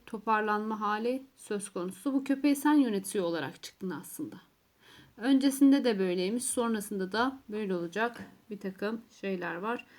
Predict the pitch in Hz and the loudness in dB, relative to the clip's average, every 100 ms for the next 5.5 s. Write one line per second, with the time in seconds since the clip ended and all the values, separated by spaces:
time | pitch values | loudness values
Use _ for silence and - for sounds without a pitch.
0 | - - _ 359 339 247 247 247 269 262 | -20 -20 _ 4 6 6 2 2 2 2
1 | 247 220 226 226 208 254 269 - 233 226 | 0 0 2 2 2 2 0 -4 -2 0
2 | 220 202 214 208 196 185 196 196 - 220 | 0 0 2 2 0 -2 -4 -4 -4 -2
3 | 214 208 202 190 202 202 240 233 196 190 | 0 0 0 0 0 0 -2 -2 0 0
4 | 185 214 226 226 - _ - _ _ 185 | -2 -2 -2 -4 -12 _ -20 _ _ -2
5 | 196 180 175 202 | 0 0 0 -2